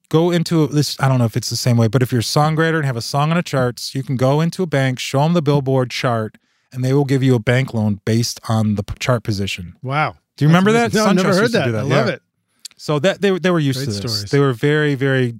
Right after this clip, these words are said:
Speaker 1: nice to me.
Speaker 2: Um, have you known anybody else? Well, I guess that's an example of somebody else doing something kinda similar. But have you known other people who were able to get a loan and open a studio based on,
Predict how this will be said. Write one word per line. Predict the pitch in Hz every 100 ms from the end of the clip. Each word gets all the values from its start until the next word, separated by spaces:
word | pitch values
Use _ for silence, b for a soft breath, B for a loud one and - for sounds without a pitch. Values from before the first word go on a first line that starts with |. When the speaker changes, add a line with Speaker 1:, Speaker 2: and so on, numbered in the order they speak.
| -
Speaker 1:
nice | 127 113 -
to | -
me. | 104 92 - _ _ _ b b b
Speaker 2:
Um, | 156 147
have | 147
you | 165
known | 175 175
anybody | 175 165 165
else? | 165 156 -
Well, |
I | 147
guess | 139 151
that's | 147 135
an | 139
example | 123 127 120 127
of | 110
somebody | 143 120 117
else | 117 -
doing | 131 117
something | - 135 123
kinda | 110 131 117
similar. | - 147 131 117 b b _
But | 151
have | 135 143 143
you |
known | 151 147 147
other | 143
people | 127 143 147 127
who | 139 131 131
were | 131 131
able | 131 131
to | - 135
get | 127 143
a | 131
loan | 127 131 131
and | 123
open | 156 139 127
a | 131
studio | - 143 135 135 131
based | 120 131 123 -
on, | 131 120 117